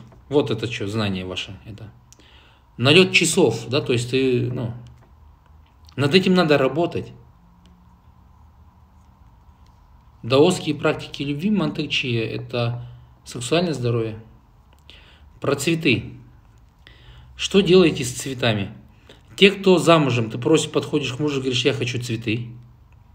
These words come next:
Те, кто не замужем и у кого нет, нету отношений, берешь своих двадцать контактов из телефона, мужчин,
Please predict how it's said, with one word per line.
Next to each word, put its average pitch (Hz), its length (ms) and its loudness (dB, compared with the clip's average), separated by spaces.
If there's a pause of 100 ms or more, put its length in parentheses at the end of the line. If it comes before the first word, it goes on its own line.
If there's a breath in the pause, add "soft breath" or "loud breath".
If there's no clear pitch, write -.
(800 soft breath)
Те, 185 140 4
кто 180 160 -2
не 156 120 2
замужем 135 540 2
и 120 60 2
у 123 100 0
кого 135 240 -2
нет, 127 300 -4
нету 127 360 -4
отношений, 113 640 -4 (480 soft breath)
берешь 143 340 4
своих 147 320 -2
двадцать 147 360 0
контактов 123 560 -4
из - 100 -6
телефона, 120 580 -4 (440)
мужчин, 120 560 0